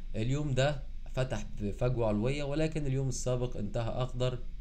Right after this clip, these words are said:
فده مش هوصله. يوم انتهى كاندل جرين وعمل فجوة لفوق، مش هوصله. أنا محتاج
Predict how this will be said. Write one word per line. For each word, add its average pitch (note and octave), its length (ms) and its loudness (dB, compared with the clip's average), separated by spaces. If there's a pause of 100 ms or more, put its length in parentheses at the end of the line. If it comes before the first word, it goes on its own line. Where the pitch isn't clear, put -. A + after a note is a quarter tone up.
(140)
فده G#2+ 800 0
مش G#2+ 200 -2
هوصله. B2 520 -2 (640)
يوم B2+ 240 4
انتهى A2+ 600 0 (120)
كاندل G#2+ 380 0
جرين A2+ 280 2
وعمل G#2+ 320 2
فجوة G#2+ 300 0
لفوق، A2+ 380 -2
مش A#2+ 200 -4
هوصله. G#2+ 580 -2
أنا G#2 140 2
محتاج G2+ 500 0